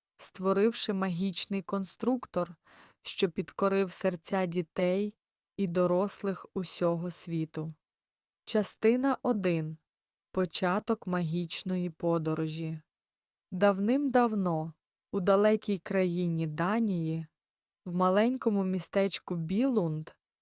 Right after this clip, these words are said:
жив собі майстер на ім'я Оле. Він був вправним теслярем,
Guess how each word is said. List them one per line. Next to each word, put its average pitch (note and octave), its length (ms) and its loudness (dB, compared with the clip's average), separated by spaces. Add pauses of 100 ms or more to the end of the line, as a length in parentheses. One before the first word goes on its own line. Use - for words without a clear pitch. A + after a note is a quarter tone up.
(140)
жив F#3 360 2
собі G3+ 380 0
майстер F3 760 -2 (380)
на F#3 200 0
ім'я F3 580 0 (100)
Оле. D#3+ 500 0 (580)
Він G3+ 280 2
був A3 140 6
вправним G#3+ 840 0
теслярем, E3 840 -2